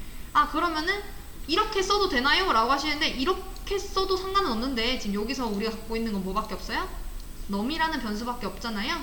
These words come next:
자, 그러니까 결국 얘랑 얘랑 뭐가 같다? 이 과정과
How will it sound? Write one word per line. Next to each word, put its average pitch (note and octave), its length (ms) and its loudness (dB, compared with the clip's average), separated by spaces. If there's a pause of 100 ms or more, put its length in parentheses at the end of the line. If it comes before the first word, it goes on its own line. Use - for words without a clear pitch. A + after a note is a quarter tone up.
(400)
자, A3 80 -4
그러니까 A3 220 -2 (420)
결국 A3+ 320 0
얘랑 G#3 260 0
얘랑 G3+ 240 0
뭐가 F#3+ 240 -2
같다? - 340 0 (960)
이 B3 220 0
과정과 A#3 720 -2